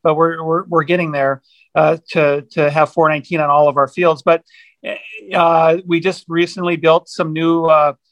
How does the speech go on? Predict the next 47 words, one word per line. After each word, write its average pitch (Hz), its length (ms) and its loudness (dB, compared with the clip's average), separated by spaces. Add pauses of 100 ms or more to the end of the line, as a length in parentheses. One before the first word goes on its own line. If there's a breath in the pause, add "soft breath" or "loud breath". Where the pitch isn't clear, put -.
(180)
we 160 140 -6
redid 170 280 2
our 151 160 2
soccer 151 400 -2
stadium 160 400 -12
field 165 440 -2
and 147 100 -2
our 143 80 -4
soccer 151 400 0
and 151 80 -6
lacrosse 156 380 -4
practice 151 400 -4
field, 165 240 -4
and 151 100 -4
those 147 240 -4
are 156 100 0
all 151 140 4
sand-based 147 640 -10
fields 147 380 -2
with 143 160 -2
four 147 240 0
nineteen 143 420 -6
on 135 200 0
'em. 147 160 -8 (520 loud breath)
And 151 280 0
so 147 460 2 (200 soft breath)
that's 165 240 2
kind 180 220 -8
of 165 80 -10
the 160 60 -8
variety 151 420 0
that 143 260 -4
seems 160 420 -10
to 160 80 -6
do 151 180 0
really 151 300 0
well 143 280 4
here. 156 380 -4 (500 soft breath)
And, 147 420 0
uh, 139 400 4 (180)
and 151 160 -10
we've 147 160 -8
had 156 140 2
a 143 60 2
lot 143 180 4
of 135 80 -4
luck, 147 220 -2